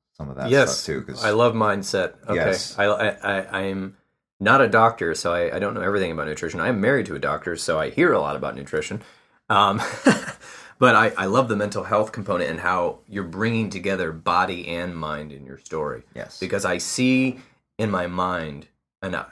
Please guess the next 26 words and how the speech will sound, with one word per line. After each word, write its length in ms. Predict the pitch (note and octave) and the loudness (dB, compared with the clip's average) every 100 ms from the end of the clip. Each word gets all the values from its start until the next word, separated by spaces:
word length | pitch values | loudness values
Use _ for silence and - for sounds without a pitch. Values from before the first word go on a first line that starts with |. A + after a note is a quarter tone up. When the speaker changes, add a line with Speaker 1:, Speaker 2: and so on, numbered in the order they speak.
| - | -6
Speaker 2:
I 140 | F#2 | -4
wasn't 380 | F#2+ F#2 D2+ B1+ | -2 -4 -8 -8
there, 260 | D2+ C#2+ C#2+ | -6 -6 -6
but 140 | D2 | -8
in 100 | F#2+ | -8
my 120 | F2 | -8
mind, 260 | F2 F#2 F#2 | -6 -4 -4
I 80 | D#2+ | -4
see 160 | - | -6
this 160 | F2 E2 | -8 -10
picture 380 | - G2 - E2 | -8 -8 -6 -6
of 100 | D#2+ | -6
you 80 | D#2 | -10
that 120 | - | -12
you 100 | D#2+ | -14
painted 440 | - F#2+ F2+ D#2+ | -10 -6 -6 -6
of, 180 | C#2+ C#2+ - | -8 -12 -14
of 160 | D#2+ | -14
staying 440 | - - A2+ A#2 B2 | -10 -4 -2 0 0
in 80 | A2 | 0
your 120 | F2 | -2
apartment 520 | - F#2 F2 A#1+ A#1+ _ _ _ _ - | -2 0 0 -4 -16 _ _ _ _ -6
when, 560 | G2+ G#2 F#2+ F#2+ F#2 _ _ _ _ _ _ _ - | -2 0 -2 -4 -8 _ _ _ _ _ _ _ -6
if 360 | G#2+ F#2+ - _ _ _ _ _ _ _ _ - | -4 -4 -10 _ _ _ _ _ _ _ _ -4
people 300 | C3 A#2 A2 | 0 0 0
had 220 | G2+ | -2